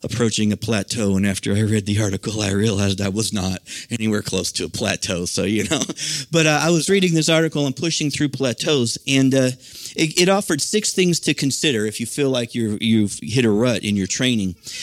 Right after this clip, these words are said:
And as I'm reading this, though, I immediately saw the parallel between, you know, physical training and training your spirit. And so I got to thinking about that, and I got more excited reading the article, thinking about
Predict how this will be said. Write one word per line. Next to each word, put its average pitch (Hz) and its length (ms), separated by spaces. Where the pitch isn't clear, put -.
And 165 200
as 180 200
I'm 190 160
reading 233 300
this, 160 160
though, 175 100
I 165 100
immediately 165 720
saw 156 280
the 139 120
parallel 127 680
between, 135 480
you 127 100
know, 113 80
physical 143 500
training 131 460
and 107 80
training 113 340
your 104 120
spirit. 85 440
And 127 120
so 151 200
I 147 80
got 190 180
to 147 80
thinking 147 380
about 120 240
that, 156 140
and 135 80
I 147 40
got 147 180
more 180 200
excited 160 480
reading 147 340
the 120 120
article, 139 420
thinking 143 400
about 117 560